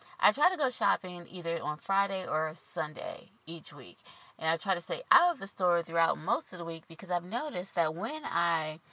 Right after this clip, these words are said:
stay out of the store throughout the week, things just work a little better. And what do I mean by things work a little better?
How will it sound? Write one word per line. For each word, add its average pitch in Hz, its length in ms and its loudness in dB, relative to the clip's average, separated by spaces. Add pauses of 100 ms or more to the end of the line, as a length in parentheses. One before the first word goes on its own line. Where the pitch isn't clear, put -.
(440)
stay 196 400 2
out 180 220 8
of 208 80 -2
the 247 80 -4
store 180 400 0
throughout 165 260 -2
the 190 120 -10
week, 151 340 -10 (260)
things 415 420 -4
just 247 280 -2
work 190 200 0
a 170 40 -10
little 160 180 -2
better. - 400 -6 (300)
And 202 160 0
what 349 140 2
do 349 60 0
I 247 80 4
mean 208 200 -4
by 196 100 2
things 185 300 -4
work 175 160 -2
a 175 40 -10
little 160 200 -4
better? 214 460 2